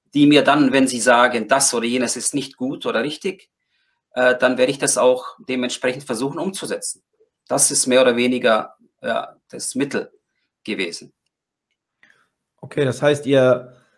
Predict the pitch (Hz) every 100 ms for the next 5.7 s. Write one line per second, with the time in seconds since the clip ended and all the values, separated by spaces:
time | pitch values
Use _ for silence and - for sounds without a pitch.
0 | _ _ - 127 139 147 - 151 139 143
1 | 139 131 135 151 - 147 143 127 127 131
2 | 123 120 113 110 _ _ _ _ _ 143
3 | 147 127 131 147 143 147 151 135 131 135
4 | 143 143 143 127 - 131 131 160 165 165
5 | 175 156 143 143 139 -